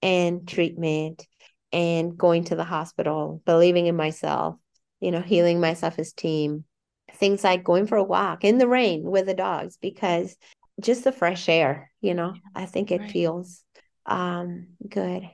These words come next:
Speaker 1: And just breathing exercises, things that I practice. I did not wanna do it. Of course I didn't, but I did it anyway, 'cause I was committed to the treatment. I made a promise to myself that I was gonna get better.
Speaker 2: Yeah,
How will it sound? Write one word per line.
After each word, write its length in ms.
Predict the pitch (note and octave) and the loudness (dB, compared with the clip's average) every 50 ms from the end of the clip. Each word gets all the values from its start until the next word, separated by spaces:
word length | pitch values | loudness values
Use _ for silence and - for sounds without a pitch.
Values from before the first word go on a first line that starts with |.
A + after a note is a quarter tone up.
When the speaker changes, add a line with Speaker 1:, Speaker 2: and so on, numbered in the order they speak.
| _ _ - | _ _ -6
Speaker 1:
And 180 | - - G3+ | -2 -2 0
just 300 | G3+ G#3 A3+ A3 A3+ - | 0 0 -2 -4 -4 -2
breathing 360 | - F#3+ F#3 A3 A#3+ C4+ C4 A#3 | 0 2 2 4 4 2 4 2
exercises, 800 | G#3 G3+ G#3 - F#3 F3+ - F3+ D#3+ D#3+ E3 E3 - E3 E3 - - | 2 0 -2 -6 -8 -6 -4 -2 -2 -2 -4 -6 -8 -10 -10 -8 -2
things 320 | - F#3 F#3 G3+ G#3 G3+ G3+ | 0 2 2 2 2 2 4
that 280 | G3 F#3 F3 - F3 - - - - - _ - | 4 4 4 2 -2 -12 -20 -20 -20 -18 _ -2
I 120 | - G3 | -2 -2
practice. 800 | G3 - - F3+ E3+ F#3 A#3 A#3+ A#3+ - G#3+ F3+ F3 F3+ F3 - - - | -2 -2 -2 0 0 0 -2 -4 -4 0 0 2 2 0 -4 -10 -6 -4
I 140 | - G3 | -2 -2
did 200 | G3 F#3+ G#3+ G#3 | 2 4 4 4
not 260 | G#3 F#3+ F#3 G3 A3 A#3+ | 4 4 0 0 0 0
wanna 280 | C4 C4 C#4 C4 G#3+ | -2 0 0 0 0
do 200 | G3 - F3 E3+ | 0 0 -2 -2
it. 100 | E3 E3 | 0 0
Of 100 | F#3 F3+ | 0 -2
course 280 | - - A#3+ B3+ C4 B3+ | -2 -2 -2 -2 0 0
I 80 | - F3+ | -2 -2
didn't, 460 | F3+ F3 E3 D#3+ D#3 D3+ D3+ D3+ - | -2 -2 -4 -2 -2 -4 -6 -6 -6
but 160 | - E3 F3 F#3 | -6 -4 -4 -2
I 80 | F3+ | -4
did 240 | F3+ F3 F#3 F#3 F#3 | -4 0 -2 0 0
it 140 | G3 F#3+ F#3 | 0 0 0
anyway, 560 | F#3 F#3 G#3 A#3+ - - - - - - - _ _ _ - | 0 -2 0 -2 -4 -4 -6 -8 -12 -14 -18 _ _ _ -8
'cause 320 | - - G3 F#3 - - _ _ _ - _ _ _ _ - | -4 -4 -4 -4 -8 -16 _ _ _ -20 _ _ _ _ -6
I 280 | - F#3+ F#3+ F#3 F#3+ F#3+ | -4 -2 0 0 -2 0
was 200 | F#3+ G3 G3+ G3+ | 0 -2 -2 -2
committed 540 | G#3 - A3+ A3 G#3 G3 F#3+ A#3+ E4 E4 - | 0 2 2 4 4 4 4 2 2 0 -2
to 100 | - A3+ | -6 -10
the 120 | A3 - - | -6 -6 -8
treatment. 640 | - - - G3+ A#3 A#3 - F3 E3+ E3 E3+ E3 _ - | -6 -4 -4 -4 -4 -4 -8 -10 -12 -12 -14 -16 _ -8
I 100 | - G3 | -6 -4
made 220 | G3 G3 G#3 A#3 B3+ | -2 -2 -2 -2 -2
a 60 | B3+ | -4
promise 420 | B3+ - - F3+ G3 G3 F3+ - - | -4 -6 -6 -4 -4 -6 -6 -6 -8
to 80 | F3+ | -8
myself 520 | F#3 - - - - - - - - - - | -6 -6 -10 -12 -12 -8 -8 -8 -8 -8 -10
that 80 | - - | -10 -10
I 100 | F2+ F2+ | -10 -10
was 120 | - F3 | -12 -12
gonna 240 | - - - - - | -10 -8 -6 -6 -6
get 180 | - G2+ F#2+ - | -6 -8 -6 -6
better. 400 | - - - - - - - _ _ _ - - _ _ _ | -4 -6 -4 -6 -8 -12 -14 _ _ _ -20 -20 _ _ _
Speaker 2:
Yeah, 360 | - G#3+ G#3 G3+ G3 F#3 E3 | -12 -10 -10 -10 -10 -10 -12